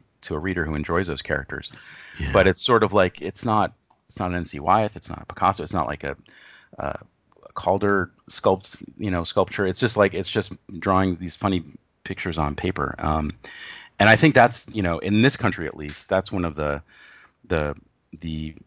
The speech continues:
Speaker 1: um, the problems of, of how comic strip art is, is, um, uh,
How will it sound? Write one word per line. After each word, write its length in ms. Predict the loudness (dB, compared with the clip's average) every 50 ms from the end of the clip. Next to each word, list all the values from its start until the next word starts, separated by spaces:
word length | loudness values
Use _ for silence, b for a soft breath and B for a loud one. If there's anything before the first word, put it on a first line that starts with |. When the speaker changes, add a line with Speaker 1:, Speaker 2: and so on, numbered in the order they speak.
| _ _ _ _ _ _ _
Speaker 1:
um, 560 | -4 -2 -2 -2 -2 -4 -4 -8 -10 -14 -16 _ _ _ _ _ _ -20 -14 -12
the 80 | -10
problems 540 | -8 0 6 6 8 8 6 6 2 2 0
of, 260 | -2 -4 -4 -8 -12 -10
of 140 | -8 -8 -4
how 200 | -2 0 0 0
comic 420 | 0 0 0 0 2 0 -2 -4
strip 300 | -8 -6 -4 -6 -6 -4 -2 0
art 280 | 2 2 2 0 -4 _ -8
is, 480 | -6 -6 -6 -6 -8 -10 -14 -16 -18 _ _ -10
is, 360 | -6 -6 -6 -6 -6 -8 -6
um, 440 | -4 -2 -2 -2 -4 -6 -8 -12 -16 _ B B B B B B B B B B B B _ -20 _ _ _ _
uh, 340 | -2 0 0 2 2 0 -2